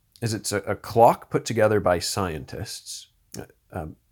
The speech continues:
a clock which points to something. So you've got the clock and you've got these hands. And the closer are, the closer the hands are to midnight represents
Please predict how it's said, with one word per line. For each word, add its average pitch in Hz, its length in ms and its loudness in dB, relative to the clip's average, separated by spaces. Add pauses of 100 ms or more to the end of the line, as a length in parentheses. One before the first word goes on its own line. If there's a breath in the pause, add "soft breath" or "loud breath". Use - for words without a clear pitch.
(260)
a 104 80 -10
clock - 540 0
which - 240 -8
points - 400 -2
to 90 100 -10
something. - 560 -8
So 101 160 -4
you've 98 160 -2
got 131 180 -4
the 139 60 -4
clock - 420 4
and 107 100 -4
you've 92 100 -4
got 90 220 -2
these 90 200 -8
hands. 131 520 -6 (340 loud breath)
And 104 120 -4
the 98 60 -4
closer 175 400 4
are, 107 280 4 (360 soft breath)
the 117 140 -6
closer 175 420 4
the 123 120 4
hands 143 420 0
are 98 160 4
to 90 200 -8
midnight 120 640 -4 (360)
represents 110 800 -2